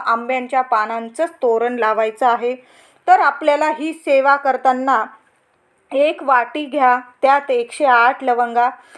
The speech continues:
आपल्याला, मी तुम्हाला सांगितलं, एकशे आठ महालक्ष्मी अष्टकाचे पाठ करायचे आहे. नाहीच जमले एकशे आठ पाठ करायला तुम्हाला, किमान सोळा पाठ तरी करायचे आहे. आता मी तुम्हाला पोटलीचा उपाय सांगत आहे,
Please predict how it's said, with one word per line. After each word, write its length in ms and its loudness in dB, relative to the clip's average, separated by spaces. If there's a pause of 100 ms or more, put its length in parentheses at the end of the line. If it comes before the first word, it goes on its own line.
(140)
आपल्याला, 400 2
मी 120 -6
तुम्हाला 400 0
सांगितलं, 640 -2
एकशे 440 -2
आठ 420 2
महालक्ष्मी 760 -2
अष्टकाचे 640 -2
पाठ 420 0
करायचे 400 0
आहे. 320 0 (460)
नाहीच 460 0
जमले 300 0
एकशे 300 0
आठ 360 2
पाठ 300 0
करायला 360 2
तुम्हाला, 440 -4
किमान 440 -4
सोळा 500 2
पाठ 440 0
तरी 220 -2
करायचे 500 0
आहे. 400 -2 (440)
आता 220 0
मी 140 -4
तुम्हाला 420 -2
पोटलीचा 760 -2
उपाय 420 0
सांगत 480 -6
आहे, 360 -4